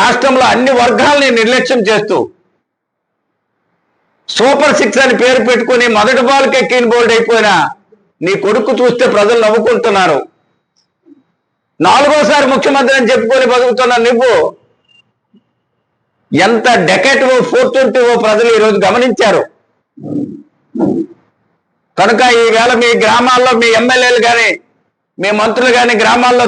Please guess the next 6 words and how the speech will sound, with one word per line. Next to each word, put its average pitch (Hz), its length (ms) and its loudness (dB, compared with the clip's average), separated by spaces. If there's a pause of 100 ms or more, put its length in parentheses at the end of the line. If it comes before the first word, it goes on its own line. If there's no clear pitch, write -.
తిరిగితే 240 380 0 (1120)
ప్రజలు 226 380 0 (1800)
ఎంట 190 120 0 (120)
పెడతారని 220 500 0
మీకు 180 200 -4
తెలుసు. 202 280 -2